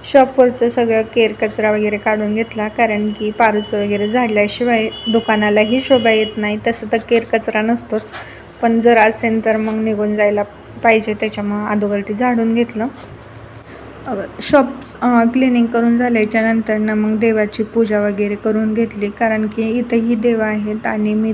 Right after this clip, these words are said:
तेही पानावरती मांडलेले आहेत आणि फुलं वगैरे सगळं वाहून घेतलेलं होतं इथं. फक्त अगरबत्ती लावायची राहिली होती.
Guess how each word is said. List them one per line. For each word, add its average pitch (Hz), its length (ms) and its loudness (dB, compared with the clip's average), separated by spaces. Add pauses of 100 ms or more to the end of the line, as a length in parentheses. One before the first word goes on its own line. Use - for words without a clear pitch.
तेही 240 280 4
पानावरती 220 640 -2
मांडलेले 208 500 -2
आहेत 208 360 -4
आणि 208 240 0
फुलं 208 320 -2
वगैरे 202 300 -2
सगळं 208 240 -4
वाहून 220 300 0
घेतलेलं 208 420 -2
होतं 202 280 -6
इथं. 196 240 -8 (560)
फक्त 247 180 -4
अगरबत्ती 233 640 4
लावायची 220 400 0
राहिली 220 260 -2
होती. 214 360 -2